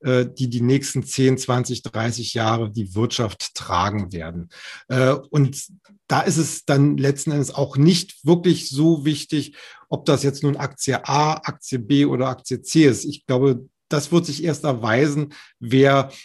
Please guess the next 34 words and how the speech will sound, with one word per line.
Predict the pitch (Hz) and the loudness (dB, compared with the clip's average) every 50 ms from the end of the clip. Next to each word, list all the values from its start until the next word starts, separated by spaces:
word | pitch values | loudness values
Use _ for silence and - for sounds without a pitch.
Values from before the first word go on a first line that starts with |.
| _ _ | _ _
äh, | - 147 131 131 127 123 117 | -2 0 2 4 4 2 2
da | 107 127 123 135 - | 0 -2 -2 -2 -2
am | 123 123 123 | -4 -8 -8
Ende | 127 135 135 135 135 120 117 | -4 -2 -2 0 0 -2 -2
wirklich | 131 127 - 139 123 - - - _ | -6 -4 -4 -4 -6 -6 -8 -14 _
die | - 120 | -6 -2
Nase | 120 117 113 120 117 117 113 | -2 0 0 0 -2 -2 -4
vorn | - - - 131 139 147 147 | -6 -4 0 2 2 4 4
hat. | 139 139 139 | 2 0 0
Wir | 135 120 | -2 -2
haben's | 123 127 - | -2 -4 -6
ja | 131 | -6
auch | 120 113 - | -8 -6 -4
bei | 127 | -2
der | 120 117 | -2 -2
Computertechnologie | 117 - 120 107 - - 156 165 156 143 143 139 123 107 139 131 127 123 120 113 120 127 127 | -2 -4 -6 -6 -6 -4 0 2 2 2 4 2 -2 0 0 -2 -2 -2 -4 -6 -8 -6 -2
gesehen. | 127 127 117 127 127 131 127 101 - | -2 0 2 2 2 2 2 -2 -4
Wie | - 123 | -6 -4
gesagt, | 110 113 95 - - | -4 -4 -4 -4 -4
Apple, | - 147 139 160 160 156 151 147 - _ _ _ _ - | -2 0 4 6 6 6 4 2 -2 _ _ _ _ -2
bestes | 139 139 135 - 143 117 - | 0 0 0 0 -2 -4 -4
Beispiel, | - - 120 123 135 131 - - - 131 135 131 131 - - - - - - _ _ - | -2 0 2 4 4 2 0 -2 2 2 4 2 2 -2 -12 -20 -20 -20 -20 _ _ -4
der, | - 131 127 123 120 120 120 117 | 0 2 2 2 2 2 0 -2
der | 110 101 131 110 - | -2 -2 -4 -4 -4
Erfinder | - 123 - - - - - 175 165 170 160 160 147 143 135 135 | -4 -8 -10 -12 -10 -2 2 6 6 8 8 6 6 4 4 4
des, | 127 139 131 120 - - - - - - 160 | 4 2 0 0 0 -4 -8 -8 -8 -6 -4
äh, | 139 127 123 123 117 117 120 131 | -2 -2 0 0 -2 -2 -4 -6
ja, | 139 123 120 120 120 117 120 117 110 104 98 _ _ _ _ - - _ _ _ - | -6 -4 -2 0 0 0 0 -4 -8 -10 -16 _ _ _ _ -20 -20 _ _ _ -8
äh, | 123 120 117 117 131 147 135 120 117 113 104 | -6 -4 -2 -2 -2 -2 -2 -2 -2 -2 -4
äh, | 104 - _ - | -8 -10 _ -2
der | 131 117 107 | -2 0 2
Workstation, | 113 131 147 147 147 - - 143 135 139 - 143 | 4 4 4 4 2 0 -2 -2 0 0 -2 -4
dieses, | 120 123 120 117 110 98 - - - | -4 -4 -4 -6 -8 -10 -12 -10 -6
äh, | 143 127 123 120 117 113 113 120 120 123 123 127 | -2 -2 -2 0 -2 -4 -6 -6 -8 -8 -8 -10